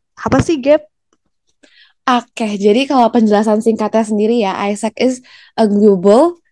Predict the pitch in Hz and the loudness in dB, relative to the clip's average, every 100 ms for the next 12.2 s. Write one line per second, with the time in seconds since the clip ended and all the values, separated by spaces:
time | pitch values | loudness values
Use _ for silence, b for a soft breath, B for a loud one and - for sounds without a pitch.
0 | - 220 285 - 247 220 220 233 208 202 | -2 0 0 -2 -4 -2 -2 -2 -2 0
1 | 196 233 220 208 208 208 208 220 233 226 | 0 0 -4 -2 -2 0 0 0 0 0
2 | 196 180 190 220 320 - - - 220 226 | 0 -4 -2 -2 -2 -6 -12 -4 -2 -2
3 | 262 294 285 262 226 - 196 247 214 208 | -2 -2 -2 -4 -4 -4 0 2 2 0
4 | 202 185 180 269 277 240 226 226 294 302 | 0 -4 -4 -4 -2 -4 -2 -2 -2 -4
5 | _ _ _ _ - 220 220 247 247 226 | _ _ _ _ -4 -2 0 2 0 0
6 | 247 269 277 220 214 220 233 220 208 208 | -6 -6 -4 -2 -2 -2 -4 -4 -4 -4
7 | 214 269 233 180 208 196 202 233 220 220 | 0 0 0 0 2 2 2 0 -2 -2
8 | 226 208 196 196 196 190 185 185 214 226 | -2 0 0 2 2 0 0 -2 -4 -6
9 | - _ - 196 208 214 240 277 247 233 | -16 _ -2 4 4 2 -4 -2 -2 -2
10 | 226 226 226 214 208 196 196 196 190 196 | -2 -4 -6 -6 -2 -2 0 0 2 0
11 | 220 208 214 240 - 196 190 190 - 185 | -2 -4 -2 -4 -4 -4 -4 -4 -4 -6
12 | 185 233 | -4 -6